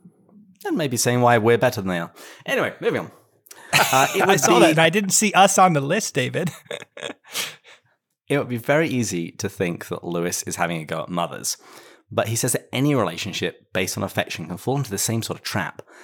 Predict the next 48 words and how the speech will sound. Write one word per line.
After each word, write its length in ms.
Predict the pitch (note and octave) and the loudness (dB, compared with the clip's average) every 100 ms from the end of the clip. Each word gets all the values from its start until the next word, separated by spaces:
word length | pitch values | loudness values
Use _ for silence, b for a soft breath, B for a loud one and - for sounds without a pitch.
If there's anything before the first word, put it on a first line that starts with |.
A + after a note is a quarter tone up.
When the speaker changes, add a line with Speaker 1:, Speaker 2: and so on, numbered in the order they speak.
| B B B B | B B B B
Speaker 1:
And 100 | A2 | -2
he 40 | A#2 | 0
gives 120 | D3+ | 0
the 40 | |
example 380 | C#3+ A2 A2 A2+ - | 0 2 2 -2 -4
of 160 | F#2+ | -6
the 200 | G2 F#2 | -4 -4
mentor-mentee 1600 | F2+ G2 G2+ G#2 - F#2+ F#2 F2+ - F2 F2+ F#2 - G#2 F#2+ E2+ | -2 -2 0 -2 -2 -2 0 -2 -4 -6 -4 -4 -4 -6 -6 -6
relationship 600 | E2 F#2 F#2+ F#2+ - - | -8 -6 -6 -8 -10 -10
from 180 | - E2+ | -10 -8
Jane 200 | F2 F2+ | -6 -6
Austen's 320 | - F2 D#2+ | -8 -10 -8
Emma. 340 | - A2 - - _ _ _ _ _ _ - | -2 -2 -2 -12 _ _ _ _ _ _ -10
He 80 | |
says, 300 | G#2+ G#2+ G2 - _ | -2 0 -2 -6 _
"Emma 220 | A2 D3 | 2 2
intends 460 | C3 G#2+ G#2+ F#2 F2+ | 2 -2 0 0 -2
that 100 | - | -4
Harriet 260 | G#2+ F#2 | -4 -4
Smith 280 | - F2+ E2 | -4 -6 -6
should 180 | - G2 | -6 -6
have 100 | F2 | -6
a 40 | |
happy 220 | D#2+ F2 G2+ | -6 -6 -4
life, 340 | A2+ D2+ - b b b | -4 -8 -16 b b b
but 120 | - - | -8 -2
only 180 | B2 G#2+ | -2 0
the 100 | G2+ | -2
sort 460 | - - D#4+ - | -2 -2 -4 -4
of 100 | E2+ | -12
happy 300 | - F2 - | -8 -8 -8
life 380 | - D#2+ G2+ - _ | -8 -8 -8 -12 _
which 180 | G#2 - | -10 -4
Emma 220 | G#2+ A2+ | -2 -2
herself 480 | C#3+ D#3 - D3 - - | -2 -4 -4 -6 -12 -12
has 120 | G#2 | -12
planned 540 | - - B2+ C#3 G2+ | -10 -6 -4 -4 -6
for 160 | - D2+ | -10 -12
her." 220 | D2+ C2 _ _ _ _ _ _ _ _ _ _ _ _ - | -12 -16 _ _ _ _ _ _ _ _ _ _ _ _ -4
And 340 | F#2 F#2 F#2 | 0 0 -2
for 100 | - | -4
those 220 | F#2+ G2 | 0 0
that 100 | F#2+ | 0
are 200 | F2+ F2 - | -4 -4 -4
unfamiliar 400 | F#2+ - G2 E2 | -6 -4 -4 -4
with 60 | |
the 60 | E2+ | -6
book, 340 | D#2+ E2+ - | -8 -8 -8